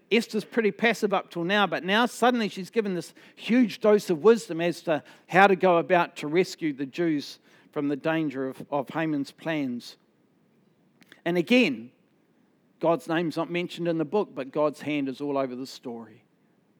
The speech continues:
And you know, sometimes in our lives where we think that God is absent from our lives, we think, we look around and we wonder where God is, but God is never absent from your life.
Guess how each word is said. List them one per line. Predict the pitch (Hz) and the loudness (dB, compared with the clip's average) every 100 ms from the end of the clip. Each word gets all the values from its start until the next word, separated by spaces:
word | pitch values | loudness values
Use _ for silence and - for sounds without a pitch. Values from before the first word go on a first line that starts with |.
| _ _ _ _ - | _ _ _ _ -14
And | 120 | -8
you | 165 | 0
know, | 208 190 | 0 2
sometimes | - 208 196 208 190 156 | 0 -2 2 2 2 -2
in | 151 | 2
our | 165 | 2
lives | 160 165 214 214 - | 4 2 2 -2 -6
where | 151 139 135 _ _ _ _ _ _ _ _ - | -2 -2 -4 _ _ _ _ _ _ _ _ -6
we | 143 139 139 | 0 2 0
think | 135 185 165 | 0 -2 0
that | 156 135 | -4 -2
God | 143 160 | 0 2
is | 165 - | 0 -4
absent | 143 156 - 233 - | -6 -6 -4 -4 -4
from | 196 | -8
our | 185 180 | -6 -4
lives, | 214 240 - - - - _ _ _ _ _ - | -4 -6 -10 -20 -20 -20 _ _ _ _ _ -12
we | |
think, | 135 143 139 | -8 -8 -4
we | 151 | -4
look | 143 180 180 | 0 -2 0
around | 160 160 196 | 0 2 0
and | 160 | -2
we | 135 | -4
wonder | 127 147 156 | -4 -4 -4
where | 147 135 | -4 -6
God | 139 147 127 | -4 -2 -2
is, | 165 175 | -6 -8
but | 139 131 | -12 -10
God | 143 156 185 | -8 -6 -4
is | 165 - | -6 -6
never | 160 160 127 | -6 -6 -6
absent | 107 143 - 202 208 _ | -6 -8 -8 -8 -8 _
from | 135 131 | -8 -8
your | 110 | -8
life. | 117 175 | -8 -10